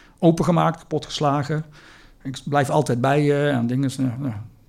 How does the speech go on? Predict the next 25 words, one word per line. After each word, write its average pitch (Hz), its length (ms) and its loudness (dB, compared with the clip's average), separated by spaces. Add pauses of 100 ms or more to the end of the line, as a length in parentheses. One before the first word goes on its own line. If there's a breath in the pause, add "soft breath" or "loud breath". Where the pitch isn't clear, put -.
(280)
het 139 80 -4
ging 175 180 6
niet 175 100 4
over 156 180 4
mij, 160 240 4
maar 190 200 0
vond 170 160 -2
het 131 80 -2
wel 120 100 0
mooi. 170 260 0 (520 loud breath)
En 180 140 -2
ondertussen 185 380 2
zag 190 180 2
ik, 202 180 0 (320)
toen 185 140 4
ik 165 60 2
een 160 60 -4
beetje 185 260 2
zo 175 300 0 (140)
in 170 140 0
die 160 120 2
baai 170 280 2
aan 156 80 0
het 151 140 -6
wandelen 170 560 0